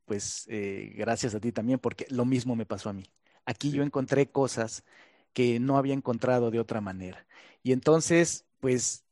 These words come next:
Speaker 1: eh, Raúl, hay tanto, tanto que sería, necesitaríamos tres programas mínimo para rozar la superficie. Pero has, has hablado de, de, de cosas tan importantes, eh,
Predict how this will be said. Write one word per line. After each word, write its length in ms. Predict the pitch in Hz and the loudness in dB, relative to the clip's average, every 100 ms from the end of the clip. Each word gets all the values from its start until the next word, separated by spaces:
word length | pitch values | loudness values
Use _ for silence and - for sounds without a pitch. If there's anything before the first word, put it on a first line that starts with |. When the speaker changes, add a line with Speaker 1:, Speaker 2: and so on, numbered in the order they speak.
| _ - | _ -6
Speaker 1:
eh, 200 | 127 110 _ _ _ | -6 -6 _ _ _
Raúl, 340 | 139 131 143 147 | -4 4 6 6
hay 120 | 147 - | 4 4
tanto, 420 | 165 180 170 160 | 6 6 4 4
tanto 420 | 147 147 139 139 | 6 4 4 0
que 180 | 127 107 113 113 123 120 | 0 -4 -8 -20 -18 -4
sería, 520 | 135 135 143 135 120 | 2 6 8 8 6
necesitaríamos 880 | 127 120 143 156 165 147 - - _ _ | 0 0 4 4 2 -2 -6 -18 _ _
tres 260 | - 156 151 | 4 4 4
programas 560 | - 135 143 147 135 | 2 4 4 4 2
mínimo 460 | 135 165 147 117 101 | 2 2 2 0 -2
para 400 | - 104 104 95 - | -2 -2 -2 -6 -12
rozar 420 | 104 123 - 131 | -4 -2 2 2
la 120 | 135 | 2
superficie. 760 | 120 110 117 110 - 123 104 101 _ - - _ _ | 0 -4 -8 -6 -2 -2 -2 -8 _ -20 -20 _ _
Pero 140 | 135 147 | 4 4
has, 120 | - | 4
has 200 | 160 165 | 0 2
hablado 360 | 147 147 147 | 6 8 8
de, 240 | 135 120 117 | 6 6 4
de, 180 | 117 107 | 0 -2
de 120 | 120 | -2
cosas 340 | 131 143 131 | 0 0 0
tan 220 | - 139 | 4 4
importantes, 1000 | 147 135 123 - 131 127 - 131 117 - - | 4 2 0 2 2 2 2 2 2 -2 -2
eh, 480 | 120 113 110 110 | 0 2 2 2